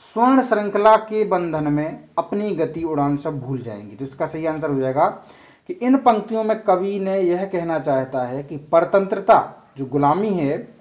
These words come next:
स्वतंत्रता की सभी अच्छाइयों और रूपों को भूल जाने के लिए मजबूर करती है। इस तरह परतंत्रता सुख सुविधाएं स्वतंत्रता के महत्व को समाप्त नहीं कर सकती। मतलब परतंत्र हैं आप,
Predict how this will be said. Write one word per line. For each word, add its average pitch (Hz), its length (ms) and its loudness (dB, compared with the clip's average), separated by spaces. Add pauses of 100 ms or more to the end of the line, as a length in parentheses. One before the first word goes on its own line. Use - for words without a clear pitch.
(520)
स्वतंत्रता 226 640 4
की 240 200 0
सभी 220 400 2
अच्छाइयों 180 720 2
और 160 200 -2
रूपों 165 400 0
को 185 160 -2
भूल 143 400 -2
जाने 143 320 2
के 143 140 -4
लिए 165 200 2
मजबूर 147 500 -2
करती 123 360 -6
है। 113 160 -12 (840)
इस 240 220 -2
तरह 240 180 8
परतंत्रता 208 760 4
सुख 220 280 -2
सुविधाएं 175 680 -2 (720)
स्वतंत्रता 190 380 4
के 208 120 2
महत्व 170 400 0
को 170 100 -6
समाप्त 160 380 -2
नहीं 143 260 -2
कर 147 120 -4
सकती। 127 320 -10
मतलब 175 320 -2
परतंत्र 208 480 2
हैं 180 240 0
आप, 165 320 -2